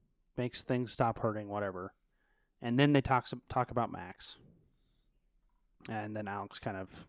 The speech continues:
goes into a little bit of a rampage. But, like, the locket wasn't the first thing that he was wondering about, uh, when, when she arrived. So I, I do think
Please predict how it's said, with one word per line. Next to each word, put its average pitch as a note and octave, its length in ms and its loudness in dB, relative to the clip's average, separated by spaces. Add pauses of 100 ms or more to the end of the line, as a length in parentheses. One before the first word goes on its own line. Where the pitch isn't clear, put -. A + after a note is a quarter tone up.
(140)
goes G#2+ 200 0
into G2+ 160 -6
a G2 40 -2
little G2+ 160 -2
bit G2 120 -4
of F#2 80 -6
a F2+ 60 -6
rampage. G2 640 -8 (880)
But, C3+ 300 6 (1300)
like, D#3+ 160 2
the F3+ 80 6
locket E3+ 340 6
wasn't A#2+ 260 -4
the - 80 -6
first - 720 6
thing G2+ 240 -2
that G#2 140 -4
he G2+ 120 -4
was G2 580 -2 (100)
wondering A2 540 4
about, F#2 400 -4 (500)
uh, G2 220 0
when, G#2 240 -4
when A2+ 180 -4
she A2+ 200 -4
arrived. F#2 520 -4 (1000)
So G#2 360 -2
I, G#2+ 200 0 (120)
I E3 80 6
do G3 180 2
think - 480 4